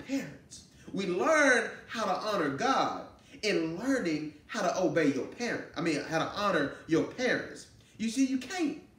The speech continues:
obey God if you don't obey your parents. And there is no way to honor God without honoring your parents. And so that's why he put that relationship right there. And I want our young people to understand to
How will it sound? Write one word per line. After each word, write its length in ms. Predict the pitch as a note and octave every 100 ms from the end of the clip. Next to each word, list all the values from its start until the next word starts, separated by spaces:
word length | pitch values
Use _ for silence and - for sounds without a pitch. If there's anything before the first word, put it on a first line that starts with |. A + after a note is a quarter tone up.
| _ _ G#3
obey 560 | F#3 F#3+ F#3 D3+ C#3
God 500 | E3 A3+ F3+ B2+ - - - - _ -
if 180 | G3 F#3+
you 120 | E3
don't 240 | F3+ F3
obey 260 | E3 D#3 D3+
your 120 | E3
parents. 600 | - C#4 - - - - _ _ _ - - -
And 160 | C4
there 160 | C4+ C4
is 160 | A#3 B3
no 260 | D#4 D4
way 260 | D4 C#4+ B3+ A3
to 180 | G3+ A3
honor 340 | D4+ C#4+ F3
God 440 | E3 C#3+ - - - - - _ -
without 440 | A3+ A3 G#3 -
honoring 520 | B3 C#4+ G#3+ F#3 G3 A3+ -
your 160 | A#3+
parents. 640 | A#3+ D4 D4+ - - - - - -
And 100 | C#4
so 160 | D#4 D#4+
that's 260 | F4+ -
why 400 | C4 A#3 F#3 E3 - -
he 100 | A#3
put 240 | - A3+
that 180 | G#3 D#3+
relationship 880 | D#3 G3+ C4+ - G3 D#3 - G3+ -
right 260 | D3+ C#3 -
there. 240 | C#3+ - - - -
And 100 | F#3
I 80 |
want 220 | G#3+ D#4 C#4
our 180 | G#3 F#3
young 220 | A3+ G3+
people 280 | - G3 D#3+
to 120 | F#3
understand 600 | F#3+ E3 - G#3 G3 E3+
to 160 | -